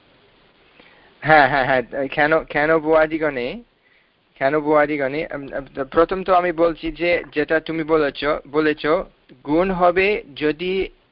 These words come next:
আহ, ইগন্তাঙ্গ অঙ্গ হবে,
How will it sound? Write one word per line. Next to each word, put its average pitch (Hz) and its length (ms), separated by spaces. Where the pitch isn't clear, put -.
আহ, 147 340
ইগন্তাঙ্গ 165 800
অঙ্গ 156 280
হবে, 160 360